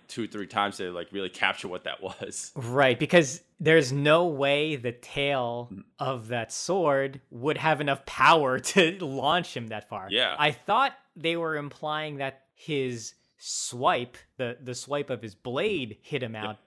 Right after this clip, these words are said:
Speaker 2: but when you, upon closer ex-, inspection, you see, "Oh, that is the
Speaker 1: Yeah.
Speaker 2: tail."
Speaker 1: It's just a tassel.
Speaker 2: And there's n-, th-, yeah, it's a tassel. There's no way <laughs> that would send him flying.
Speaker 1: Uh, you're right, right, right. Yeah, and, and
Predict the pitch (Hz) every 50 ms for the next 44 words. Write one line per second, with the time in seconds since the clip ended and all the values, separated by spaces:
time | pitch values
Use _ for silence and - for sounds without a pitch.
0 | _ - 123 120 117 - _ _ _ _ - - 139 139 135 131 131 131 135 -
1 | 147 - 139 135 127 127 135 120 127 120 110 - - - _ - 135 117 104 -
2 | 135 131 131 - 135 120 110 113 117 110 - 131 120 110 - _ _ _ _ _
3 | _ - 131 135 143 127 113 107 104 113 117 117 117 117 113 110 104 104 _ -
4 | 113 104 98 _ _ - - - - - - 185 190 180 131 110 104 98 92 90
5 | 123 - 208 190 - - - - - 147 202 240 - - 139 92 80 - 101 -
6 | - 120 127 123 113 107 117 123 151 - - 170 170 - - - _ _ _ -
7 | 220 269 - - - 170 - - 330 311 - 139 123 185 196 202 240 262 262 262
8 | 269 269 254 247 226 240 240 226 190 147 127 - 220 214 180 139 143 - - -
9 | 185 196 143 127 123 120 - 117 104 107 98 - 127 123 _ _ _ _ _ _
10 | _ - 107 - - 98 104 95 101 98 90 85 92 90 87 82 - - 85 82
11 | 80 - 139 151 117 95 107 113 127 - 127 127 127